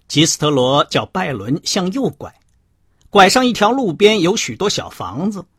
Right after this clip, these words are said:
通向一个没有油漆过的木头教堂的小路。可就在这时，拜伦做了让他吃惊万分的举动。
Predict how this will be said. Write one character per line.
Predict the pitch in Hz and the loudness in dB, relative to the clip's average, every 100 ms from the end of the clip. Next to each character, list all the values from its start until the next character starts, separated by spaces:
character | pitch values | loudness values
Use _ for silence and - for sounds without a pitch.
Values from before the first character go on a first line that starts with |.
| _ _ _ _ | _ _ _ _
通 | - 165 | -6 -2
向 | 170 160 | 2 2
一 | 123 131 | 2 -2
个 | 143 143 - | -2 -2 -2
没 | 143 | 0
有 | 156 117 | 0 0
油 | 113 147 | -4 -4
漆 | 196 - 190 170 | -4 -4 -4 -2
过 | 156 117 | -2 -2
的 | - - _ | -6 -20 _
木 | 262 233 | -2 0
头 | 139 104 | -4 -6
教 | - 135 | -4 -4
堂 | - - | -4 -10
的 | 180 | -10
小 | - - - | -10 -14 -12
路。 | 160 - _ _ _ _ _ _ _ _ _ _ _ _ _ _ _ _ _ | -12 -12 _ _ _ _ _ _ _ _ _ _ _ _ _ _ _ _ _
可 | - 120 | -14 -8
就 | 151 | -6
在 | 135 110 | -4 -6
这 | - 247 143 | -6 -6 -6
时， | - - _ _ _ _ _ _ _ _ _ | -10 -12 _ _ _ _ _ _ _ _ _
拜 | 160 147 | 2 4
伦 | 123 117 139 156 147 | 2 0 0 0 -2
做 | - 196 160 | 2 4 6
了 | 143 | 4
让 | 151 | 0
他 | 120 - | -2 -8
吃 | - - 175 202 | -10 -8 -4 -4
惊 | 220 233 233 | -4 -2 -2
万 | 185 - | -4 -6
分 | - 196 | -8 -6
的 | 165 | -6
举 | - - | -14 -20
动。 | - | -20